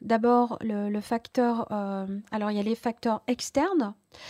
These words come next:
et puis il y a les facteurs internes et propres à, à la personne, d'accord ? Donc, je vais commencer par les facteurs externes et puis après, je reviendrai sur, euh, voilà, des, des, les facteurs, euh,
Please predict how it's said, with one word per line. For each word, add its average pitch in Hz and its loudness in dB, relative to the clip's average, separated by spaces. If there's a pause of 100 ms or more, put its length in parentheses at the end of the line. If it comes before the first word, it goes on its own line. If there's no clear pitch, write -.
(640)
et 247 2
puis 269 -2
il - 6
y - 6
a 262 6
les 240 4
facteurs 247 0
internes 247 4
et 220 -4
propres - -8
à, 208 -2
à 208 -4
la 202 0
personne, 185 -8 (140)
d'accord ? 208 -6 (100)
Donc, 240 6 (720)
je - 2
vais 262 6
commencer 285 6
par 277 4
les 247 4
facteurs 240 0
externes 277 0
et 269 4
puis - -4
après, 247 -2
je 233 -6
reviendrai 233 2
sur, 262 -2
euh, 202 -6 (840)
voilà, 208 2
des, 208 -2
des, 214 0
les 240 4
facteurs, 254 0
euh, 208 -4